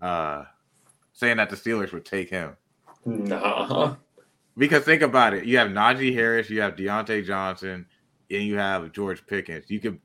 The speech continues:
Speaker 1: essentially, like, recreate, like, what you have with Big Ben and, like, just all those weapons to throw to. You got a solid running back, a solid offensive line. The defense always turns up as the season goes along, and they always hold it down. So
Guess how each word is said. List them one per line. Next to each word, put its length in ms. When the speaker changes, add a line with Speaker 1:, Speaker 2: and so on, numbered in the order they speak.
Speaker 1:
essentially, 580
like, 320
recreate, 760
like, 320
what 160
you 100
have 180
with 200
Big 280
Ben 360
and, 160
like, 300
just 280
all 200
those 220
weapons 540
to 80
throw 260
to. 180
You 280
got 200
a 40
solid 420
running 320
back, 320
a 60
solid 400
offensive 520
line. 460
The 60
defense 600
always 580
turns 340
up 380
as 280
the 100
season 380
goes 260
along, 460
and 100
they 120
always 380
hold 280
it 120
down. 340
So 340